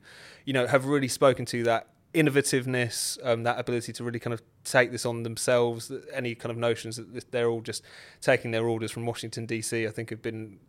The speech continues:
rubbish by, you know, what we've seen really on the ground. But again, you do get that sense that there is this, um, growing impatience. I think you saw it even expressed in the recent Pentagon leaks and so on.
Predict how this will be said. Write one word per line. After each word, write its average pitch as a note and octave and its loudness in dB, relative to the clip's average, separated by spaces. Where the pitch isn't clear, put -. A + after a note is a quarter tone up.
rubbish B2+ 6
by, G#2+ 0
you G#2+ -4
know, G#2 -8
what - -2
we've A#2 -8
seen A2 -8
really A2 -8
on G#2+ -8
the A2 -12
ground. A2 -4
But - 2
again, C#3 10
you C3 -2
do C3+ 4
get C3 2
that B2+ 0
sense B2+ 4
that B2 -4
there A#2+ 2
is A#2 -2
this, A#2+ -6
um, B2 -2
growing B2 4
impatience. B2 0
I B2 0
think B2 -6
you A2+ -10
saw A#2 0
it A2+ -6
even A#2 -8
expressed - -8
in A2 -8
the A2 -8
recent A#2 -8
Pentagon A#2+ -2
leaks A#2+ -6
and A#2 -12
so A#2+ 0
on. A2+ -6